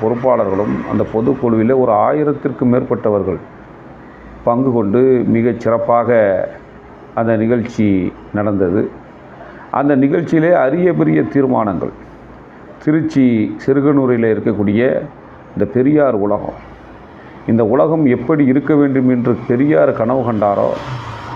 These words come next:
பெரியார் எண்ணிருந்தாரோ, அதை காட்சி பொருளாக அப்படியே அந்த உலகத்தை காட்டக்கூடிய அளவிற்கு மிக பிரம்மாண்டமாக ஒரு நூறு, நூத்தஞ்சு கோடி செலவிலே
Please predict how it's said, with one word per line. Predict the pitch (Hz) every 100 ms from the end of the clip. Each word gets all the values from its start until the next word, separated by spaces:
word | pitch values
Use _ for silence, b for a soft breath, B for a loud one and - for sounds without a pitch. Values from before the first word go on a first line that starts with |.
| - -
பெரியார் | 135 160 170 160
எண்ணிருந்தாரோ, | 120 120 151 135 120 117 117 143 117
அதை | 117 123 147 143 - - -
காட்சி | - 143 143 - -
பொருளாக | 143 123 113 101 120 135 143
அப்படியே | 110 - 139 160
அந்த | 147
உலகத்தை | 123 139 143 117 131 120 101 80 B B B B B - - - - - -
காட்டக்கூடிய | 120 131 156 127 131 117
அளவிற்கு | 113 135 127 -
மிக | 135 113 139
பிரம்மாண்டமாக | 107 139 147 147 135 131 127 123 131 151
ஒரு | 131
நூறு, | 120 135 131
நூத்தஞ்சு | 120 123 123 107 104
கோடி | 113 107
செலவிலே | 101 113 135 135 113 82